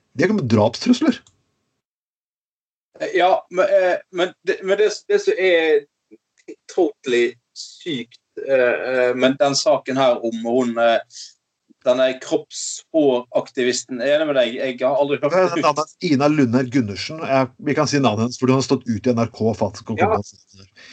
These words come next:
Speaker 2: Ja, for all del, det er super. Men altså, men altså, men altså, greien er da at enten så får hun drapstrusler for å ha,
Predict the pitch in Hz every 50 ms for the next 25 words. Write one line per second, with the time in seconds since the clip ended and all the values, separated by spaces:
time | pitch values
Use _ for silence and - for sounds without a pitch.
0 | - - - - - - 190 196 214 220 208 - 208 196 185 175 170 160 147 143
1 | 143 160 156 143 147 156 151 - - _ _ _ _ _ _ - - - - -
2 | - - - _ _ 170 185 185 190 185 - 185 180 - - _ _ 156 156 117
3 | - - 180 180 - 165 170 170 180 180 180 190 180 156 165 175 165 160 160 156
4 | - 156 147 135 - _ _ _ _ _ _ _ _ _ _ _ _ - 180 196
5 | 208 - _ _ _ 160 160 185 - - _ - - - 180 151 160 165 156 151
6 | 143 139 127 127 - _ _ _ _ 123 123 151 156 185 180 165 - - - -
7 | 143 131 - - 143 151 151 - _ - - 147 135 131 127 - 139 127 120 127